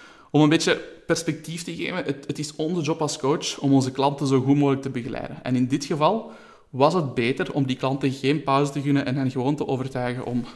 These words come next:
verder te doen. De kans dat ze alsnog tijd maken om aan zichzelf te werken, om te bewegen, is vele malen groter wanneer ze ook effectief blijven betalen voor hun dienst. Want geld staat gelijk aan commitment. Een financiële investering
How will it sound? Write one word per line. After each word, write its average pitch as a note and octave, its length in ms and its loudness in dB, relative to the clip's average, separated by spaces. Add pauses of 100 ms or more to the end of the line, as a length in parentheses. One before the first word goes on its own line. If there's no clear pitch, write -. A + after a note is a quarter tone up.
(140)
verder C3+ 360 -4
te - 120 -12
doen. - 300 -8 (480)
De C3 80 -4
kans F#3+ 280 0
dat E3+ 120 2
ze - 100 0
alsnog - 800 -2 (140)
tijd D#3+ 280 -2
maken C#3 320 -2
om C3 100 2
aan C3 100 2
zichzelf C#3+ 420 -4
te - 100 -4
werken, B2+ 280 -2
om B2+ 100 -2
te C3+ 100 -4
bewegen, B2+ 680 -2 (360)
is C3 240 -2
vele C#3 420 4
malen E3+ 300 0
groter C#3 520 -4 (360)
wanneer D3 260 4
ze D3 100 4
ook D#3+ 160 6
effectief E3 580 -2 (920)
blijven C#3 380 2
betalen C#3 460 -2
voor B2 120 0
hun B2 160 2
dienst. A#2+ 380 -4
Want B2+ 280 -2
geld D#3+ 340 -4
staat - 260 -6
gelijk C3+ 400 -2
aan C3+ 240 -6
commitment. C3 520 -2
Een C3 120 -2
financiële F#3+ 580 -2
investering D3 680 -2